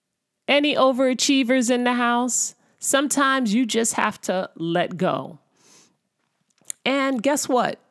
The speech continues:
I'm a work in progress, y'all. So, you know, I like to think I have it together. And I think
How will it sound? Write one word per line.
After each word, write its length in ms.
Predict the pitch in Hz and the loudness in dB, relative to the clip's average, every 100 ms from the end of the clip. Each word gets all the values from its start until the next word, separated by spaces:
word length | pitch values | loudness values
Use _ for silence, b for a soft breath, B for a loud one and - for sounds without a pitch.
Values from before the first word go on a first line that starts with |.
| _ | _
I'm 160 | - 330 | -4 -2
a 80 | 392 | 0
work 300 | 359 381 370 | 0 -2 -2
in 100 | 359 | -2
progress, 540 | 320 349 269 208 - | 0 0 0 -2 0
y'all. 420 | 180 151 143 156 - _ b b b b | 0 -2 -4 -8 -14 _ b b b b
So, 680 | - - 262 254 247 233 - _ _ - | -6 0 2 2 2 0 -4 _ _ -6
you 140 | 330 | -2
know, 320 | 330 196 190 - _ _ _ _ _ - | -2 -2 -4 -6 _ _ _ _ _ 0
I 160 | 285 | 2
like 320 | 330 311 311 | 4 2 2
to 120 | - 262 | 0 -2
think 320 | - 302 294 | 0 0 0
I 100 | 277 | 0
have 260 | 269 269 269 | 0 0 0
it 80 | |
together. 720 | 240 269 254 262 247 262 277 - _ b b b | -2 -2 0 0 0 0 -2 -6 _ b b b
And 140 | 220 | 0
I 120 | 220 226 | 2 0
think 480 | 285 277 277 269 | 0 -2 -2 -6